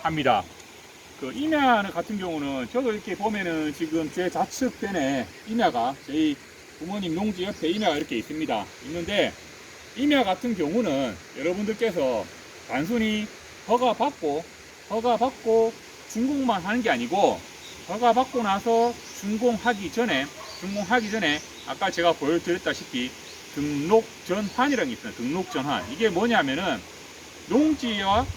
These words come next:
일반 농지와 임야와 축척, 우리가 늘 말하는 스킬이라고 얘기하는데, 축척이 서로 다릅니다. 축척이 다르-, 서로 다른데, 이 다른 축척을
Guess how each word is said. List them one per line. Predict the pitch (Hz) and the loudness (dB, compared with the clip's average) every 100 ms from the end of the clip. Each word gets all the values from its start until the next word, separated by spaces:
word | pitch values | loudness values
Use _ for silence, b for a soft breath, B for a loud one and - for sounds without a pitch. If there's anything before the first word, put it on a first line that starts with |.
| - | -8
일반 | 147 220 220 | -4 0 2
농지와 | 196 285 247 165 127 139 - - | 4 4 4 6 6 4 -4 -4
임야와 | 277 247 143 113 117 - - - - - | 0 2 4 4 0 -4 -16 -18 -12 -2
축척, | 320 - 185 98 - - | -2 2 0 0 -4 -6
우리가 | 262 262 208 | 2 4 6
늘 | 190 247 | 6 6
말하는 | 170 180 185 185 180 | 6 6 4 0 -6
스킬이라고 | - - 226 233 185 147 | -8 -4 0 2 4 4
얘기하는데, | 143 143 139 175 147 - - - - - - | 2 0 0 2 2 2 -10 -14 -16 -12 -4
축척이 | 311 - 220 151 | -2 2 2 2
서로 | 196 | -2
다릅니다. | 160 117 147 220 117 87 - - - - | 0 0 0 4 4 2 -6 -16 -14 -6
축척이 | 247 254 170 | -2 0 2
다르-, | 143 190 | 2 2
서로 | 175 196 226 | -2 2 2
다른데, | 131 147 175 226 180 110 - - - | 4 2 6 6 6 2 -8 -16 -6
이 | 240 | -6
다른 | 156 135 226 | -2 0 0
축척을 | - - - 220 160 208 139 | -2 -6 2 2 4 6 6